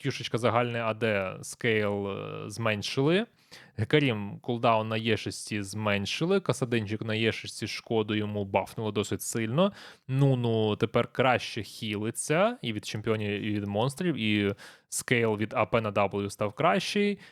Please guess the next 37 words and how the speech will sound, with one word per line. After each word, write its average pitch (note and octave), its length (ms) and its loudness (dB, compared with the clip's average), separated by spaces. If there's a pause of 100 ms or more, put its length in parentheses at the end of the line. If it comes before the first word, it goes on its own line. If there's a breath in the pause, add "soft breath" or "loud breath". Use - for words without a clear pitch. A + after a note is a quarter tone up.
(140 loud breath)
Квіна C#3 540 4
тут, C3+ 360 -2
е, C3 40 0 (320)
нічого B2 320 0
такого, A2+ 260 0
Quality A2 380 0
of - 20 -10
Life, G#2 240 4
я G#2 80 2
так - 100 -12
розумію. C3 500 2 (100)
Ультимейт B2+ 360 4
тепер A2+ 160 -2
працює A2+ 340 0
коректно A#2 460 2
на G#2+ 120 -2
мапі G#2+ 260 -2
Spirit A2+ 360 -6
Blossom, E3+ 400 2
і B2 500 2 (380 loud breath)
тепер C3 240 4
вона B2 160 0
починає A#2+ 580 2
вже G#2+ 400 2
в A2+ 80 -2
ультимейті, A#2+ 500 0
як G#2 100 2
тільки - 280 -4
у A2 60 2
вас G#2+ 220 0
є G#2 80 -2
ультимейт. F#2 440 -4
Окей, G2 280 -8
найс. C3 340 -4 (880 soft breath)
Е, A#2+ 120 6
Сеночка B2 540 2
тепер, B2 420 2